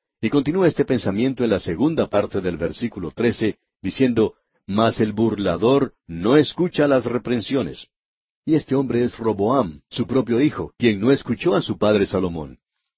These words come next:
Roboam es para nosotros un ejemplo del lado tenebroso o del lado negativo en muchos de estos proverbios.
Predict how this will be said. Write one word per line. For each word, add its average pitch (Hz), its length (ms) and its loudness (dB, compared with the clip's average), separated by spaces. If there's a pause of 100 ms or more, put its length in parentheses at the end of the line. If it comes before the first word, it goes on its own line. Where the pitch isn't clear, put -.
(140)
Roboam 104 540 0
es 107 100 -2
para 98 200 -2
nosotros 113 500 -2
un 135 140 -2
ejemplo 120 460 -4
del 92 160 -4
lado 104 360 0
tenebroso 101 840 -2 (220)
o 113 120 2
del 104 160 0
lado 123 240 2
negativo 113 600 2
en 92 80 -2
muchos 156 400 -2
de 110 80 4
estos 104 260 -2
proverbios. 85 600 -4